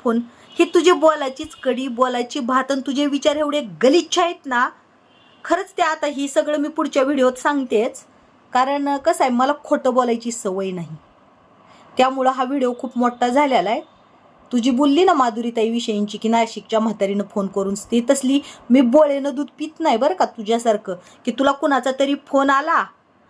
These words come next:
की ही बाई इथं इथं हॉस्पिटलला होती आणि तू लगेच कुत्र्यासारखं भुंकत राहिली, चाटत राहिली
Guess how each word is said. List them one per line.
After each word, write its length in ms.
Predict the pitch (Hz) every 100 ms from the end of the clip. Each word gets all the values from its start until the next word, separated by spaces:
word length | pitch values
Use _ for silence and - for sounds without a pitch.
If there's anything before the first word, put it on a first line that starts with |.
| _ _
की 140 | 269 277
ही 140 | 277
बाई 220 | 262 269
इथं 200 | 269 269
इथं 160 | 262 269
हॉस्पिटलला 560 | 285 277 262 262 269 277
होती 380 | 294 285 359 226 - _ - - -
आणि 80 | 214
तू 60 | 294
लगेच 280 | 311 339 -
कुत्र्यासारखं 840 | 403 - 339 311 302 294 311 247
भुंकत 440 | 330 302 277 269
राहिली, 260 | 254 254 233
चाटत 560 | - 269 240 254 226
राहिली 320 | 214 196 175